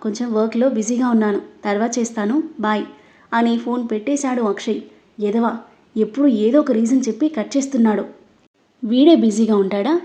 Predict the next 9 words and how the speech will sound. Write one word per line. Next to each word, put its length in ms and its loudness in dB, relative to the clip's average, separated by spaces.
నేను 180 4
ఉండలేనా? 480 4
ఇంకోసారి 640 0
అస్సలు 360 2
కాల్ 360 0
చేయను" 220 0
అని 200 4
మనసులో 500 4
అనుకుని 500 2